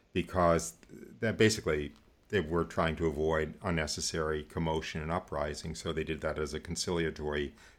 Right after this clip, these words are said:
gesture to the Christian churches and to the Catholic Church. But then, because the Catholic bishop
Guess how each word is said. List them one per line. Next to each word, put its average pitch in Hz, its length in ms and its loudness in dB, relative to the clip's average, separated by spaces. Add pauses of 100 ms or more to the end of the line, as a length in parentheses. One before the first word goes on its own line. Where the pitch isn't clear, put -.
gesture 135 540 4 (760)
to 87 200 6
the 82 120 0
Christian 82 420 -2
churches 78 520 -4
and 82 100 -6
to 90 60 -10
the 76 80 -4
Catholic 78 460 -6
Church. - 420 -8 (580)
But - 160 6
then, 104 460 8 (320)
because 98 580 8
the 95 280 4
Catholic 101 540 4
bishop 135 520 4